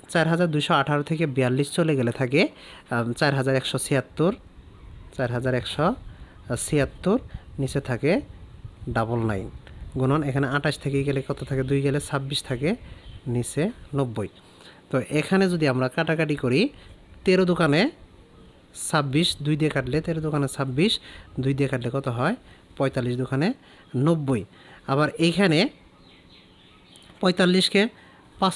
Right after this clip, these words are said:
নং পঁয়তাল্লিশ, নয় দিয়ে কাটলে পাঁচবার যা, এখানে, আহ, নয় দিয়ে কাটলে যাবে, আহ, চারশো কত? চৌষট্টি বার। তাহলে এখানে আমরা চারশো চৌষট্টিকে তেরো দিয়ে গুণ করব।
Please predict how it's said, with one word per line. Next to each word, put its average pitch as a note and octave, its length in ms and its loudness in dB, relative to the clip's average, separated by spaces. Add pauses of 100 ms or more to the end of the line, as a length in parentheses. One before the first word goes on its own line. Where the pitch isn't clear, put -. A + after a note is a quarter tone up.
নং D#3+ 180 4
পঁয়তাল্লিশ, E3+ 520 0
নয় E3+ 140 4
দিয়ে E3+ 160 0
কাটলে D#3 360 -2 (180)
পাঁচবার D#3 380 0
যা, D3 200 0 (360)
এখানে, E3+ 460 2 (360)
আহ, B2+ 140 2
নয় D3 280 4
দিয়ে E3+ 180 2
কাটলে D#3 460 -2 (200)
যাবে, B2+ 380 0 (380)
আহ, B2 160 0 (100)
চারশো C#3 420 -2
কত? F3 320 -2 (460)
চৌষট্টি E3+ 480 0
বার। G#2 160 -4 (320)
তাহলে C#3 240 -2
এখানে F3+ 380 2
আমরা F#3 260 2 (120)
চারশো E3 320 -2
চৌষট্টিকে D#3 600 -4
তেরো F3 220 0
দিয়ে D#3+ 200 0
গুণ D3 180 0
করব। C#3 360 -2